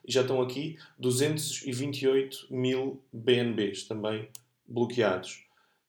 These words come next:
E Ether, a partir do momento em que entrou a, a,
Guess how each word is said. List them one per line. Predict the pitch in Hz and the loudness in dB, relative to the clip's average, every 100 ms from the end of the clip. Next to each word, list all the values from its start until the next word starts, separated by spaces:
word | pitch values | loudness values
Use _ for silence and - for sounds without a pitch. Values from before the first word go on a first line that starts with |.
| _ _ - | _ _ 0
E | 196 214 208 - - _ _ - | 2 2 0 -10 -20 _ _ -2
Ether, | 202 - 117 101 - _ | -2 2 0 0 -6 _
a | 131 | -2
partir | 127 156 170 | 0 0 0
do | 165 | -2
momento | 160 160 160 | -2 -2 -4
em | |
que | 151 | -4
entrou | 147 147 143 | -4 -2 2
a, | 135 | 2
a, | 127 127 123 120 | 4 4 4 2